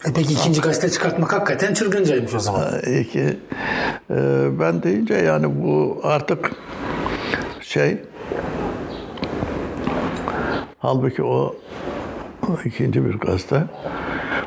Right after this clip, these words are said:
Speaker 2: Bu ikinci gazeteyi çıkarınca hakikaten bunlar birbirine destek oldu.
Speaker 1: Hmm.
Speaker 2: Onu okuyan, o, o şey yapan. Bunu biz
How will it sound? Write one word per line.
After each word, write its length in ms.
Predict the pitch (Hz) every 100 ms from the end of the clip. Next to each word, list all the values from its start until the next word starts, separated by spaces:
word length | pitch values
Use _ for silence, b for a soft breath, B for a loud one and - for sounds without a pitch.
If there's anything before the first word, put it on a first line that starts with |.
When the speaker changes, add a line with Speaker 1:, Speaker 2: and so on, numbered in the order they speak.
| -
Speaker 2:
Bu 140 | 233 226
ikinci 340 | - 240 220
gazeteyi 540 | 202 165 160 170 160
çıkarınca 760 | 165 196 196 165 143 156 202 240 - -
hakikaten 720 | - 127 - 202 160 143 170 208 -
bunlar 400 | 165 175 196 190
birbirine 560 | 165 165 175 180 196 185
destek 400 | 156 151 185 175
oldu. 440 | 127 - 139 - - B B B -
Speaker 1:
Hmm. 240 | 139 131
Speaker 2:
Onu 160 | 101 -
okuyan, 460 | - - 69 92
o, 260 | - - - - - - -
o 40 | 92
şey 200 | - 98
yapan. 420 | 95 - 180 233 - - - - - - B B B B B B B -
Bunu 400 | 147 180 202 160
biz 300 | 185 165